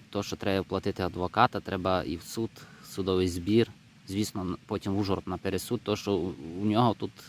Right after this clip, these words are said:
в них ті, що вбивали батька, в них тут в Міжгір'ї всі знайомі, тут суд, Міжгірський суд на Закарпатті,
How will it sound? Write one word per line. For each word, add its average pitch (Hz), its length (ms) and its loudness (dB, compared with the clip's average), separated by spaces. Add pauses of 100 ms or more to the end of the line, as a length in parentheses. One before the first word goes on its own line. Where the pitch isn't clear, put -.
(180)
в - 40 0
них 113 220 4 (460)
ті, 110 180 2
що 92 340 0
вбивали 98 480 4
батька, 107 360 2
в - 20 -6
них 117 140 -4
тут - 220 -8
в 123 40 0
Міжгір'ї 117 300 2
всі 117 160 -2
знайомі, 110 360 4
тут 98 220 -6
суд, - 260 -2 (600)
Міжгірський 117 560 4
суд 101 260 2 (100)
на 98 160 -2
Закарпатті, 98 600 0